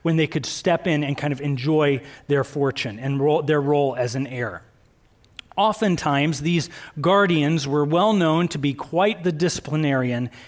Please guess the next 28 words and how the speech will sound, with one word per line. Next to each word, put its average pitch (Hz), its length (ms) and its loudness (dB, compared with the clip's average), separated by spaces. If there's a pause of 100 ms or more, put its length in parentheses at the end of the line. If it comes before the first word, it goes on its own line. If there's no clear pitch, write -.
(180)
and 143 160 -2
very 165 260 2
harsh - 600 0 (240)
to - 120 -6
the 131 80 -2
child. 110 500 -4 (800)
So - 100 -2
now, 151 300 0 (320)
look 214 180 0
with 294 160 0
me 190 200 2
and 156 260 2
why 175 140 4
we 196 100 2
read 175 260 2
back 156 260 0
in 165 120 2
verse 160 240 0
twenty-three 165 520 0
of 139 100 0
chapter 151 380 -2
three 147 280 -2
to 131 80 0
bring 165 280 0
us 139 140 -2
to 139 100 -2
chapter 127 400 -4
four. 113 380 -6